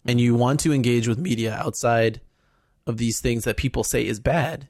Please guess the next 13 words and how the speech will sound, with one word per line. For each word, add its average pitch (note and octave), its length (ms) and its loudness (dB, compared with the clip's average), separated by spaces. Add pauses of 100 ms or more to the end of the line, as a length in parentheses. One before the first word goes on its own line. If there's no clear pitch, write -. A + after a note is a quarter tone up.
you C#3 160 -2
should D#3 220 0
engage D3 400 2
with C#3+ 140 -4
the C#3 100 0
ideas B2+ 480 0
of G#2+ 140 -8
why C3 240 -2
people A#2+ 260 -8
say - 220 -8
it's - 180 -10
bad. - 320 -10 (2500)
Right? D3 280 -2